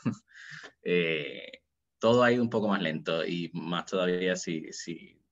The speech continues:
trabajas con pacientes, porque ahora entonces va bien lento porque no pueden ir, porque, pues, <laughs>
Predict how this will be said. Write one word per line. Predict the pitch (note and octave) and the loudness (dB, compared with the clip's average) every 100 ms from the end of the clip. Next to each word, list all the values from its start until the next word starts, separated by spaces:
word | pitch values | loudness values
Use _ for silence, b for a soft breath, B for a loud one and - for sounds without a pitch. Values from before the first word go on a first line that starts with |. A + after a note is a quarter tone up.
| - | -8
trabajas | E2 D#2 E2+ - | -4 -2 -4 -4
con | F#2 F2 E2+ - | -2 -2 -4 -4
pacientes, | F2+ F#2+ F2+ F#2 | -2 -2 -2 -4
porque | E2 - | -4 -4
ahora | D#2 E2 F2 | -2 -2 -2
entonces | - - - F2+ | -4 -10 -2 0
va | E2+ | 2
bien | A#2 E3+ C3 | 4 6 8
lento | G2 F#2+ B2 | 6 6 2
porque | F#2 F2+ | 2 0
no | F2 | 0
pueden | F2+ F2+ F2 A#2+ | 2 4 6 6
ir, | A#2 A#2 | 6 4
porque, | G#2+ F2+ D2+ - _ - | -2 -4 -6 -8 _ -6
pues, | D#2+ - _ _ _ _ - | -6 -6 _ _ _ _ -6
<laughs> | - G#3+ - | 0 2 2